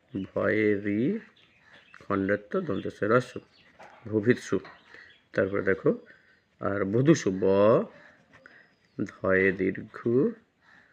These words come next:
পেট কাটা মূর্ধন্যস্বয়ে হ্রস্ব, ভূভৃৎসু। তাহলে ভূ-, বধূসু, ভূভৃৎসু, বধূসু। এবারে কিম ইন স্ত্রী পুং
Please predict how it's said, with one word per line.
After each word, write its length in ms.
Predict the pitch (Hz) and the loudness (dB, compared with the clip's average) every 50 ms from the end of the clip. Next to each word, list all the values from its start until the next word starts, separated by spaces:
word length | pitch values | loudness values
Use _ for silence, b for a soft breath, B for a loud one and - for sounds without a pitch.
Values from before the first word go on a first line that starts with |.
| B B B B B B B B B B _ | B B B B B B B B B B _
পেট 200 | _ - 104 - - | _ -6 -6 -6 -4
কাটা 200 | - 113 98 101 | -4 -4 -2 0
মূর্ধন্যস্বয়ে 960 | 98 98 98 92 92 113 104 104 104 104 104 - - - 113 110 113 123 165 220 214 - _ _ _ _ _ _ _ _ _ _ _ _ _ _ _ _ _ - | -2 -2 -2 -4 -4 -4 -2 -2 -2 -4 -6 -8 -8 -4 0 0 2 2 0 0 -4 -8 _ _ _ _ _ _ _ _ _ _ _ _ _ _ _ _ _ -2
হ্রস্ব, 280 | 135 131 127 - - - 143 139 - - - - _ _ _ _ _ _ _ _ _ _ _ _ _ _ _ - - - | 0 0 0 -2 -6 -12 -12 -12 -14 -20 -20 -20 _ _ _ _ _ _ _ _ _ _ _ _ _ _ _ -14 -12 -8
ভূভৃৎসু। 480 | - 110 113 104 - - - - - 110 110 - _ _ _ _ _ _ | -4 -2 -2 -2 -4 -6 -10 -8 -10 -10 -10 -12 _ _ _ _ _ _
তাহলে 200 | - - 104 98 | -6 -2 -2 0
ভূ-, 280 | 98 101 104 113 110 107 104 | -2 0 0 -2 -2 0 2
বধূসু, 400 | 107 107 107 110 135 139 139 - - - | 2 2 2 2 0 -2 -2 -4 -6 -4
ভূভৃৎসু, 440 | 113 107 120 127 127 - - - 190 269 311 B B B B - 117 | 0 2 2 2 2 0 0 2 2 2 2 B B B B -6 -2
বধূসু। 400 | 107 107 104 104 101 95 - - - - - - - - - b b b b b b b - | 0 0 0 0 -4 -6 -6 -8 -8 -8 -10 -14 -18 -20 -20 b b b b b b b -4
এবারে 300 | 101 101 98 92 95 92 - B B B B B _ _ - | 0 0 2 2 0 -2 -4 B B B B B _ _ -4
কিম 360 | - 135 131 117 101 92 92 - _ - | 0 2 2 2 2 0 -4 -8 _ -6
ইন 200 | - 110 110 104 101 95 101 - | -4 -2 0 0 -2 -4 -6 -12
স্ত্রী 320 | - - - - 107 120 131 | -18 -16 -10 -4 0 0 0
পুং 200 | 127 - 117 117 | 0 0 -2 -2